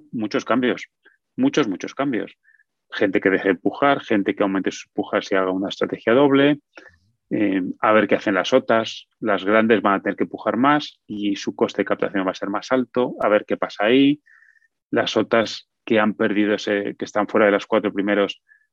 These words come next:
que son las oca-, otras de segundo nivel, por así decir, las más desconocidas, que no tienen esa capacidad, veremos a ver cuál es el impacto, porque pueden ser, pueden verse muy afectadas,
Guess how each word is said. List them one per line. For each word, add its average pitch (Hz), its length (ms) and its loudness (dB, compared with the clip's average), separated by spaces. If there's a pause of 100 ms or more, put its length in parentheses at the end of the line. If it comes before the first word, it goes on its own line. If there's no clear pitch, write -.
(280)
que 107 80 -8
son 98 160 -8
las 92 220 -4
oca-, - 260 -6
otras 110 260 2
de 104 60 2
segundo 98 380 2
nivel, 95 240 0
por 92 140 -4
así 95 120 -4
decir, 92 380 -2
las 90 120 -10
más 107 160 2
desconocidas, 101 640 0
que 104 100 -6
no 101 120 -2
tienen 107 140 0
esa 101 140 -4
capacidad, 107 520 0 (840)
veremos 107 400 0
a 87 80 -6
ver 104 220 0 (320)
cuál 98 160 2
es 95 140 -10
el 90 60 -6
impacto, 127 440 -2
porque - 240 -6
pueden 95 260 -6
ser, 107 240 -2 (220)
pueden 98 200 -4
verse 117 200 0
muy 107 140 2
afectadas, - 640 -4